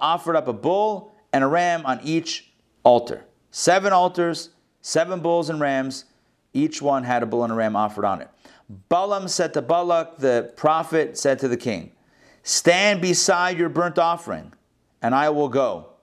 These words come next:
Perhaps the Lord will happen to appear to me, and he will show me something that I can tell you." And he went alone. Essentially,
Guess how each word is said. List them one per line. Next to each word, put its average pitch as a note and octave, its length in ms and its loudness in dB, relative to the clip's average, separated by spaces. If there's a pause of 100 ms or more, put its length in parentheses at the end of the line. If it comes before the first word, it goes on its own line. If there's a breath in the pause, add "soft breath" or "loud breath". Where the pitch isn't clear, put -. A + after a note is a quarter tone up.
(640 loud breath)
Perhaps D3 500 0
the D3+ 140 0
Lord F3 340 2
will D#3 200 2
happen D#3+ 400 -2
to C#3+ 120 -4
appear G3+ 340 2
to G#3 160 -6
me, D3 380 -6 (180 soft breath)
and G#2+ 140 -6
he C3+ 100 2
will C3+ 140 2
show F3+ 280 0
me F3 120 -6
something E3 420 -4
that C#3 120 0
I C#3 100 0
can C#3 160 -6
tell F3 240 0
you." C#3 180 -2
And B2+ 100 0
he A#2+ 60 -2
went B2+ 200 0
alone. A2+ 340 0 (300 loud breath)
Essentially, D3 760 -4